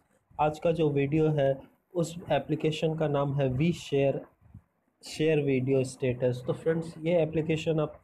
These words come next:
direct Play Store से install कर सकते हैं और इसका जो interface है, कुछ इस तरह से खुलता है। Simple सा अपना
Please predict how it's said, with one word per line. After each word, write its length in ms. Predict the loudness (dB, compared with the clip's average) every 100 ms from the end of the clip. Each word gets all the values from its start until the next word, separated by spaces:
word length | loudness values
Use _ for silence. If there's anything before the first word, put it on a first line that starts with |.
| _ _ _ -6 0
direct 380 | 2 2 0
Play 180 | 0 2
Store 280 | 2 2 2
से 200 | 2 0
install 420 | 0 0 0 0
कर 120 | 0 -2
सकते 400 | 0 -4 0 -2
हैं 180 | -2 -6 _ _ _
और 200 | -2 0 -2
इसका 300 | -4 0 2
जो 160 | 2 2
interface 580 | 2 2 0 2 0 0
है, 60 | -2
कुछ 280 | -2 -4 -6
इस 180 | -12 -2
तरह 180 | 0 2
से 160 | 0 -4
खुलता 420 | -2 -2 0 0
है। 80 | -2 -6 _ _ _ -2
Simple 300 | 0 2 0
सा 160 | 0
अपना 300 | -2 0 0